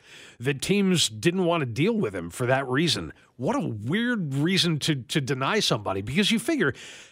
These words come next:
you know, on the, on the sidelines, that would look great. If your head coach is a big football dude and he's like, "Come on, let's go," that, that, I, I mean,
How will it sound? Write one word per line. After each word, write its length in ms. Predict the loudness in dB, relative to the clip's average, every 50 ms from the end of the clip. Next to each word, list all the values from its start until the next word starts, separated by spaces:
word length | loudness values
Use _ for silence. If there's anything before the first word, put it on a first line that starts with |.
| _ _ _ _ _ _ _ _ _ -16
you 240 | -6 -2 0 0
know, 100 | 0 0 -4 -10 _ _
on 220 | 2 4 4 4 4
the, 180 | 2 2 2 2
on 160 | 0 0 2
the 80 | 2 0
sidelines, 760 | 0 2 2 2 2 2 2 2 2 2 2 0 0 0 -2 -4 _ 2
that 200 | 2 2 4 4
would 120 | 2 4 4
look 180 | 4 2 2
great. 480 | 0 0 0 2 2 0 -2 -4 -10 -14 _ _ _ _ _ _
If 120 | -4 0 2
your 120 | 2 2
head 220 | 2 2 0 0 0
coach 260 | 0 0 2 2 2
is 100 | 2 2
a 80 | 0
big 280 | 2 2 0 0 0 0
football 480 | -2 -2 -2 0 2 2 2 2 2 2
dude 260 | 0 2 4 4 4
and 100 | 4 2 0
he's 100 | 2 2
like, 100 | 2 2
"Come 100 | 4 4 4
on, 300 | 4 4 4 2 2 2
let's 140 | 0 -2 0
go," 320 | 0 2 2 2 0 -2 -6 -10 -16 -20 -20 -20 _ -2
that, 280 | -2 -2 -2 -2 -2
that, 160 | -2 -2 -4 -6 _ _ -16 -10 -8
I, 180 | -6 -4 -2 -2
I 60 | 0
mean, 380 | 0 2 2 0 0 0 -2